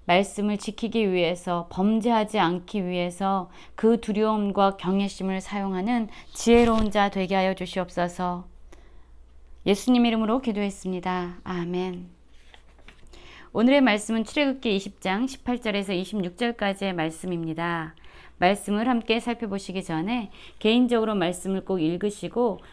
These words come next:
묵상하는 시간 가지시기 바랍니다. 이십 장 십팔 절입니다. "뭇 백성이 우레와 번개와 나팔 소리와 산의 연기를 본지라.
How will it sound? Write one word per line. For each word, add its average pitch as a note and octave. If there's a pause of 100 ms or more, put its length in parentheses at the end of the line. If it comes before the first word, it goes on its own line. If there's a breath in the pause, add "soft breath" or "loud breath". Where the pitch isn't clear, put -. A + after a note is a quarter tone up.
묵상하는 G3
시간 F#3
가지시기 F#3
바랍니다. E3 (2250 soft breath)
이십 -
장 B3
십팔 D4+
절입니다. D#3 (800 soft breath)
"뭇 C#4
백성이 G#3
우레와 G3
번개와 G3+
나팔 F#3+
소리와 E3
산의 G#3+
연기를 F#3+
본지라. D#3+